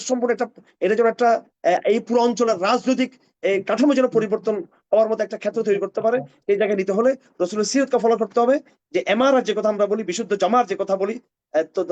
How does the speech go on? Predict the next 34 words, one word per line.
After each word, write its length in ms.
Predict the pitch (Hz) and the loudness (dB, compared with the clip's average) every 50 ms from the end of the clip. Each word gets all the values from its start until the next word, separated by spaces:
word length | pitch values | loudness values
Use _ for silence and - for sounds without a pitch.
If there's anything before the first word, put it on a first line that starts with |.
| 165 165 - 190 | 0 0 0 0
দাওয়াত 260 | 185 190 190 196 185 | 2 2 2 2 2
ইলাল্লাহর 300 | 190 196 190 214 226 190 185 | 0 2 2 2 0 0 0
যে 40 | 175 185 | -2 -2
কথা 120 | 180 196 190 | -2 0 0
বলি 520 | 196 208 - _ _ _ _ _ - 233 254 - _ _ _ _ - 156 | -2 -2 -4 _ _ _ _ _ -8 -6 -6 -8 _ _ _ _ -4 0
এবং 100 | 170 185 175 | 0 0 0
ইসলামের 300 | - - 214 196 202 190 - - | 0 0 0 2 2 0 -2 -4
সমস্ত 240 | 208 214 202 - - 202 - 170 | -4 -4 -4 -2 -4 -4 -4 -4
ইসলাম 200 | - - - 202 190 | -2 -2 -2 -2 0
কায়েমের 220 | - 190 190 180 165 165 | 0 0 0 0 -2 -4
যে 40 | 165 - - | -6 -6 -10
সকল 180 | 214 208 233 208 196 | -6 -2 -2 0 0
যে 60 | 185 175 170 | 0 0 0
মূলনীতিগুলো, 460 | 185 196 185 180 196 185 196 214 233 269 | 0 0 0 -2 0 0 2 2 0 0
আহ, 580 | - _ _ _ _ _ - 156 165 165 160 160 - | -2 _ _ _ _ _ 0 2 2 2 2 0 0
সেই 140 | - 196 190 160 | 0 0 0 0
বিষয়গুলো 260 | 160 156 202 196 202 196 | 0 0 2 2 2 2
আসতে 160 | 180 - - 202 | 0 0 0 0
হবে। 140 | 196 202 240 262 - _ _ _ _ _ | 2 2 0 -2 -4 _ _ _ _ _
আহ, 80 | - 151 | -4 0
গজওয়াতুল 380 | 147 170 175 190 202 196 185 | 0 0 2 2 2 2 2
হিন্দের 240 | 185 208 208 214 202 | 2 2 0 0 -2
বিষয়গুলো 380 | 175 180 - 208 196 196 202 185 | -2 0 0 2 2 4 2 2
একদম 180 | 180 - 190 | 0 -2 -4
হাদিসে 280 | 185 185 196 190 196 208 | -2 -2 -2 -2 -4 -2
বর্ণিত 300 | 175 190 190 185 180 214 | -2 -2 -2 0 0 2
রয়েছে 300 | 202 220 233 226 226 226 | 2 2 2 0 -2 -6
এখানে, 240 | 208 220 220 240 233 _ _ _ _ | -6 -6 -8 -8 -10 _ _ _ _
অস্বীকার 320 | - - - 208 208 214 | -4 -4 -2 -2 -2 -2
করার 180 | 202 202 196 - | 0 0 -2 -2
কোনো 120 | 208 202 | -4 -4
উপায় 260 | - 185 185 214 208 226 | -4 -2 0 2 2 4
নেই 100 | 247 233 | 2 2
এখানে। 260 | 220 208 262 277 | 0 -2 -4 -6